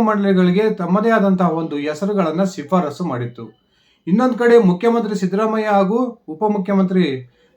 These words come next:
ಡಿ ಕೆ ಶಿವಕುಮಾರ್ ಕೂಡ ತಮ್ಮ ಬೆಂಬಲಿಗರ ಹೆಸರುಗಳನ್ನು ಕೂಡ ಕಾಂಗ್ರೆಸ್ನ ಹೈಕಮಾಂಡ್ಗೆ ರವಾನೆ ಮಾಡಿದ್ರು. ಆದ್ರೆ ಇದೀಗ ಕಾಂಗ್ರೆಸ್ನ ಹೈಕಮಾಂಡ್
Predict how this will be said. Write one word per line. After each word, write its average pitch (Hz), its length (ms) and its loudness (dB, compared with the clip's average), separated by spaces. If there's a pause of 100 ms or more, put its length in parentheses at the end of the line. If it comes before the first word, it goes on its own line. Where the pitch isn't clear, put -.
ಡಿ 254 140 -2
ಕೆ 254 140 -2
ಶಿವಕುಮಾರ್ 208 500 0
ಕೂಡ 202 160 0 (180)
ತಮ್ಮ 175 240 0
ಬೆಂಬಲಿಗರ 202 520 0 (560)
ಹೆಸರುಗಳನ್ನು 208 580 4
ಕೂಡ 185 200 0
ಕಾಂಗ್ರೆಸ್ನ 190 560 -2
ಹೈಕಮಾಂಡ್ಗೆ 151 520 -4
ರವಾನೆ 131 420 -2
ಮಾಡಿದ್ರು. 107 580 -12 (360)
ಆದ್ರೆ 254 320 2
ಇದೀಗ 233 300 0
ಕಾಂಗ್ರೆಸ್ನ 240 580 0 (100)
ಹೈಕಮಾಂಡ್ 208 560 2